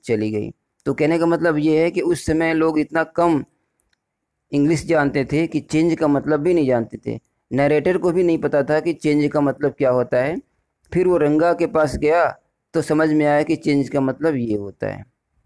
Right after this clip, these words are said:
"This priceless commodity, the English language, was not so widespread।" का दस वर्ष पहले इंग्लिश की जानकारी बहुत कम लोगों की थी, इसीलिए रंगा जब बेंगलोर से पढ़कर आया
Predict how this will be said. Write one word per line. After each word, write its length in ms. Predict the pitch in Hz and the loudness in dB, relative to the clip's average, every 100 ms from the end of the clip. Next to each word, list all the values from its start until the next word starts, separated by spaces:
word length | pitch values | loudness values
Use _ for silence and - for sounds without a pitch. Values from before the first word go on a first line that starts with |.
| _ _ _ _ - _ _ 135 | _ _ _ _ -20 _ _ -2
"This 260 | 180 202 | -2 -2
priceless 600 | - 165 156 175 208 - | 0 0 2 2 0 0
commodity, 580 | - 156 156 151 156 113 - 120 | 0 2 2 2 0 0 -4 -2
the 180 | 143 | 0
English 180 | 151 175 | 2 0
language, 760 | 147 143 143 139 120 - - 123 | 0 0 2 2 0 -4 -8 -2
was 240 | 143 135 | 0 0
not 280 | 143 175 175 | 0 0 0
so 220 | - 175 | -2 0
widespread।" 640 | 139 143 143 127 - 104 - _ _ _ _ - | 2 2 0 -4 -4 -4 -4 _ _ _ _ -2
का 120 | 139 | -2
दस 300 | 127 165 165 | 0 -2 0
वर्ष 260 | 165 160 - | 0 0 -2
पहले 560 | 147 139 147 175 269 - _ _ _ | 0 2 2 0 -2 -10 _ _ _
इंग्लिश 360 | 143 143 170 - | 0 2 0 0
की 120 | 156 | 0
जानकारी 500 | 147 151 147 151 156 | 2 0 2 0 2
बहुत 240 | 147 143 | 0 -2
कम 200 | - 160 | 0 0
लोगों 280 | 156 160 160 | 2 2 0
की 140 | 156 151 | -2 -4
थी, 300 | 139 143 _ _ _ _ _ _ _ _ - - _ - | -4 -8 _ _ _ _ _ _ _ _ -20 -20 _ -6
इसीलिए 420 | - 202 196 175 | -2 0 2 2
रंगा 360 | 147 151 175 | 2 2 2
जब 240 | 165 175 139 | 2 0 0
बेंगलोर 440 | 143 147 160 175 | 0 2 2 0
से 140 | 175 156 | 0 -4
पढ़कर 440 | - 165 180 156 | 0 0 2 2
आया 400 | 135 127 147 | 2 2 0